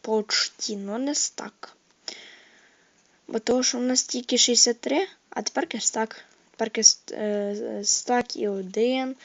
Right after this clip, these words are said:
стак і два, стак і три, стак і чотири, стак і три, чотири. Так, все, ідем. Ти строїти наш домік, тікай, придурочна коза.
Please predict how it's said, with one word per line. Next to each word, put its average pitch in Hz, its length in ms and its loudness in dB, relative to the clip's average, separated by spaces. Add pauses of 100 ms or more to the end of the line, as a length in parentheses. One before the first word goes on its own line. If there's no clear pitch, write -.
(180)
стак 226 360 -2
і 202 60 -2
два, 226 340 0
стак 220 380 -4
і 214 40 -10
три, 240 360 0
стак 214 340 -8
і 226 180 -12
чотири, 254 920 -8
стак - 380 -12
і 220 40 -10
три, 254 360 -10 (640)
чотири. 262 640 -4 (440)
Так, 214 160 -10
все, - 340 -2
ідем. 226 380 0 (480)
Ти 262 340 2
строїти 220 1040 0
наш 294 360 -2
домік, 302 720 -2 (100)
тікай, 233 480 0
придурочна 233 1000 -2
коза. 262 680 0